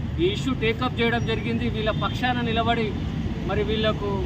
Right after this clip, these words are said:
వీళ్ళ జీతాలు ఇచ్చే వరకు మేము కొట్లాడుతున్నాం. ఖబర్దార్ డాక్టర్లు ఇద్దరు సుమలత,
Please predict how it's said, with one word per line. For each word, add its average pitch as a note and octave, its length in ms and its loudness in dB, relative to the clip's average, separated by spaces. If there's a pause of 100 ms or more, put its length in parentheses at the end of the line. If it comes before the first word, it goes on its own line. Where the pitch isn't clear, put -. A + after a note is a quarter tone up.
వీళ్ళ G3+ 260 2
జీతాలు B3 480 2
ఇచ్చే B3+ 220 0
వరకు - 300 0
మేము - 180 0
కొట్లాడుతున్నాం. A3+ 600 2 (640)
ఖబర్దార్ C#4 600 6
డాక్టర్లు C4+ 500 2
ఇద్దరు C4+ 240 0
సుమలత, C#4 760 4